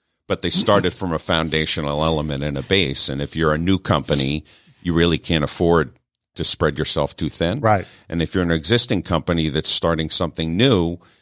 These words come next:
Speaker 1: it's just as important.
Speaker 2: So what are the, what are the, the pieces or components of a customer profile?
Speaker 1: Sure. Um, uh, there are several pieces.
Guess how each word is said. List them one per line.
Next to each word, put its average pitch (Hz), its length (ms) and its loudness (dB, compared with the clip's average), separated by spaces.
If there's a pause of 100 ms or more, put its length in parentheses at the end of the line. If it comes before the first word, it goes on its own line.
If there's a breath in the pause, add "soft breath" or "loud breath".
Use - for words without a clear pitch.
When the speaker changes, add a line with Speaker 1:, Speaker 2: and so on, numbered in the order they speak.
(220 soft breath)
Speaker 1:
it's - 180 -4
just 95 240 0
as 80 120 -4
important. 85 480 -4 (1500)
Speaker 2:
So 151 260 0
what 190 240 2
are 233 40 6
the, 196 120 6 (100)
what 180 400 4
are 220 60 8
the, 151 160 6 (180)
the 120 160 2
pieces 131 600 2
or 104 80 6
components 113 640 2
of 101 120 4
a 98 80 2
customer 98 560 2
profile? 98 880 0 (1400 loud breath)
Speaker 1:
Sure. 101 320 0 (120)
Um, 85 460 0 (1500 soft breath)
uh, 80 160 -2
there 78 160 0
are - 20 -2
several 151 340 4
pieces. - 720 -2